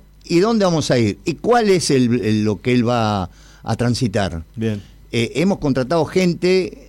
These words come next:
Speaker 1: que estaba en empresas más grandes que la nuestra, ofreciéndole menos plata, pero diciéndole, "Si sale todo como decimos, vas a estar acá". Y entonces, eh, esa persona que entraron, todos entraron,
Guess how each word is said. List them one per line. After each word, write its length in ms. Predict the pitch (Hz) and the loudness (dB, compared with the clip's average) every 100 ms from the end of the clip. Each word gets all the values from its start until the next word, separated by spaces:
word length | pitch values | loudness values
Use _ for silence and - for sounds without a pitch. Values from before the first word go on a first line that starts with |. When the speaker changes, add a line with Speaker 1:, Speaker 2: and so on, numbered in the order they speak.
| - | -12
Speaker 1:
que 60 | 98 | -12
estaba 280 | - 120 113 | -4 -2 -2
en 120 | 104 | -2
empresas 340 | 95 113 113 | -4 -6 -6
más 180 | 98 85 | -6 -4
grandes 320 | 127 214 208 | -2 0 0
que 80 | 170 | -2
la 120 | 170 | -2
nuestra, 500 | 165 160 151 160 160 - - - - - - - - - | 0 -2 -2 -4 -4 -10 -20 -20 -20 -20 -20 -20 -20 -10
ofreciéndole 600 | 110 90 - 196 160 120 | -8 -2 0 2 2 2
menos 340 | 120 220 214 - | 2 2 0 -2
plata, 480 | 160 123 151 214 - - - - - | -2 -2 -4 -6 -8 -18 -20 -20 -10
pero 140 | - 117 | -2 0
diciéndole, 600 | 113 160 160 151 156 - - - - - | 0 0 2 2 0 -2 -14 -20 -20 -20
"Si 200 | - 120 - | -12 -8 -4
sale 340 | - 208 160 | -2 0 0
todo 320 | 113 160 131 | 0 0 2
como 220 | 113 127 143 | 0 -2 -2
decimos, 420 | 147 190 214 220 | -2 -2 0 0
vas 180 | 147 131 | 0 -2
a 40 | |
estar 200 | - 123 | -2 -2
acá". 320 | 107 92 78 - - - - - - - - - | -2 -4 -8 -16 -20 -20 -20 -20 -20 -20 -18 -4
Y 120 | 139 | -2
entonces, 420 | 139 226 233 175 - | -2 -2 0 0 0
eh, 160 | 135 - | -2 -4
esa 220 | 143 123 | -4 -4
persona 300 | 131 185 147 | -4 -4 0
que 80 | 135 | 2
entraron, 680 | 127 127 101 95 135 196 - - _ - - - - - - - - | 2 0 -2 -2 -4 -6 -10 -20 _ -20 -20 -20 -20 -20 -20 -20 -4
todos 360 | 117 95 - | -2 -2 -4
entraron, 560 | 98 87 87 92 151 | -6 -6 -8 -8 -8